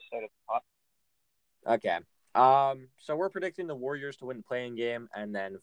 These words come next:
Speaker 2: for, I predict the Jazz to beat them in five.
Speaker 1: I have it in six.
Speaker 2: Okay.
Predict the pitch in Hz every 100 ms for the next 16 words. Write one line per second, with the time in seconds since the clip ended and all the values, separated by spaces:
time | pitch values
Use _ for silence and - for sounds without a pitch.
0 | - 104 101 98 95 92 95 - - 156
1 | 156 151 147 131 120 123 117 113 117 110
2 | 104 - 92 95 98 107 _ _ _ _
3 | _ _ _ _ _ _ _ _ _ _
4 | _ _ _ _ _ _ - 113 139 139
5 | 135 120 - 95 _ _ _ _ _ _
6 | _ _ _ _ _ _ _ - 139 135
7 | 98 87